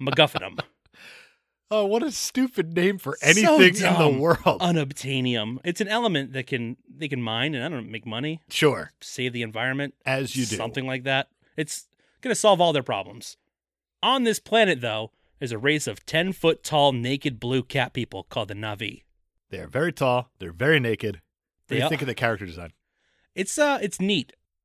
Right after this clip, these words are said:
Speaker 1: It's different, but it's just tall blue cats with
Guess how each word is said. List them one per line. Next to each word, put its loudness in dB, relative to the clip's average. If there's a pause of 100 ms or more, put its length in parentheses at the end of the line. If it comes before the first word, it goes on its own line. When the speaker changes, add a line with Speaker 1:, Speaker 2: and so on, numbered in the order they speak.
(140)
Speaker 1:
It's -8
different, 0 (600)
but -2
it's -6
just -6
tall 0
blue -4
cats -8
with -8